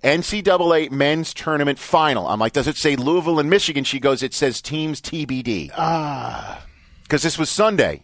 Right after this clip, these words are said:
Speaker 1: even though a day, the terms had been decided,
Speaker 2: Yeah.
Speaker 1: I guess DirecTV had not updated.
Speaker 2: Yeah, they need a week.
Speaker 1: I'm like, "What channel is it?" She says, "Channel two, C B S here in Los Angeles." Like, "Done. Finished." I'm like, "It's going to give you an option of adding time." Had her add an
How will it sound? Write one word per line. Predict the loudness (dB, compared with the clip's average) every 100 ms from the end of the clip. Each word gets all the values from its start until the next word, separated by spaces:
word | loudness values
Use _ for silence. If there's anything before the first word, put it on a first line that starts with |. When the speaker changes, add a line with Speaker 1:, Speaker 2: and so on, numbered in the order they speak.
| _
Speaker 1:
even | -2 2
though | 2
a |
day, | 4 2 2 -2
the | -4
terms | -2 0 0
had | 0
been | -2
decided, | -2 0 2 2 2
Speaker 2:
Yeah. | 2
Speaker 1:
I | 0
guess | 0
DirecTV | 0 0 0 0
had | 2
not | 2 2
updated. | 2 2 -2 -2
Speaker 2:
Yeah, | -6
they | -4
need | -2 -2
a |
week. | -4 -8 -10 -12 0
Speaker 1:
I'm | 2 2
like, | 0 2
"What | 0
channel | 2 2 2 2
is | 0
it?" | -4
She | -8
says, | -8 -8
"Channel | -4 -2 0 -2
two, | -4 -8
C | -8 -6
B | -4
S | -4 -4
here |
in | -6
Los | -6 -6
Angeles." | -6 -8 -12 -12
Like, | -12 -12 0
"Done. | 0 2 -4 _ _ _ _
Finished." | -2 -2 -4 -6
I'm |
like, | -4 -4 -6
"It's | -4
going | -2 -2 -2
to | -4
give | -4 -6 -6 -6
you | -4 -2 0
an | 2
option | 4 4 2 0 -2 -4 -10 -20 _ _ _
of | 4
adding | 6 6 4 2
time." | 4 4 4 -2 -8 -20 -16 -16 -2
Had | 2 4
her | 4
add | 2
an | 0